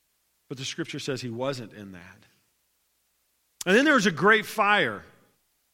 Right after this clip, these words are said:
that the Lord sent. And He had been in, He had worked Himself through fire. I mean, He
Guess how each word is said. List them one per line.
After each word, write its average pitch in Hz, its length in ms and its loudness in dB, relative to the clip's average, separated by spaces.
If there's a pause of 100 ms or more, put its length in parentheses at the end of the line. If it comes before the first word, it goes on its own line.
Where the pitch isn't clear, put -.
(380)
that 160 140 -2
the 165 80 -2
Lord 131 320 -4
sent. 101 280 -14 (1300)
And 190 100 2
He 240 60 6
had 269 100 2
been 277 180 4
in, 170 300 -4
He 180 140 -4
had 175 180 -6
worked 190 360 -4
Himself 196 460 -6
through 190 160 -8
fire. 196 360 2
I 185 40 0
mean, 185 100 2
He 214 180 -2